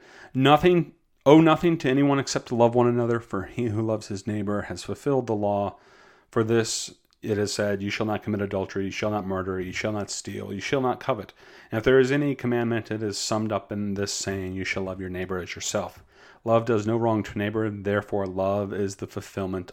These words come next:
of the law." So what about Romans thirteen? <laughs> It says right here that,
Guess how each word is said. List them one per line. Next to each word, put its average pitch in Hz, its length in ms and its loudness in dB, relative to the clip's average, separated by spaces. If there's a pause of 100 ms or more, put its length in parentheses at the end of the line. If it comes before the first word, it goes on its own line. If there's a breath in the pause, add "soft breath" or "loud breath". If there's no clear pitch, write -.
(120)
of 92 240 -6
the 95 100 -8
law." 107 300 -4 (280 loud breath)
So - 140 -2
what 165 260 4
about 196 380 6
Romans 143 440 4
thirteen? 107 640 2 (260)
<laughs> - 560 -4
It 139 140 2
says 175 240 8
right 180 180 6
here 202 320 6
that, 127 240 4